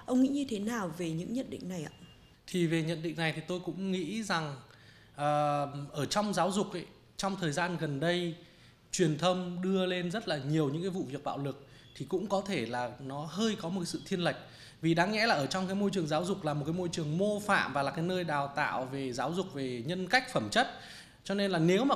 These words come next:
Speaker 2: có bất kỳ một sự việc nào mà xảy ra ở môi trường giáo dục mà liên quan đến những cái người làm, làm giáo dục ấy, thì có lẽ là truyền thông là hơi chú ý và tập trung vào quá.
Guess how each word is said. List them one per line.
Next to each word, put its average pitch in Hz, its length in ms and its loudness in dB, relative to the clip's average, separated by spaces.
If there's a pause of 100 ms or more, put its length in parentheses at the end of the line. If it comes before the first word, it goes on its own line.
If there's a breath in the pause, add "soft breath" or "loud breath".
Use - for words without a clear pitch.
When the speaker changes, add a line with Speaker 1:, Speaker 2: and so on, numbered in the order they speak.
Speaker 2:
có 160 120 2
bất 294 240 4
kỳ 190 160 4
một 151 160 2
sự 156 200 0
việc 156 240 0
nào 143 240 -2
mà 143 140 -4
xảy 147 280 4
ra 190 160 2
ở 147 80 2
môi 165 120 2
trường 156 200 -2
giáo 143 160 -2
dục 170 160 -2
mà 127 80 -2
liên 240 280 4
quan 220 260 2
đến 185 200 0
những 185 100 -4
cái 208 80 -2
người 185 220 0
làm, 139 320 -4
làm 135 180 -2
giáo 139 120 -2
dục 170 120 -2
ấy, 165 100 -6 (100)
thì 151 80 -4
có 147 100 -2
lẽ 147 180 0
là 180 100 0
truyền 139 220 -4
thông 160 240 -2
là 131 140 -4
hơi 156 300 -2
chú 170 400 -4 (100)
ý 165 200 0
và 185 120 0
tập - 180 -4
trung 160 180 -2
vào 131 180 -4
quá. 151 300 4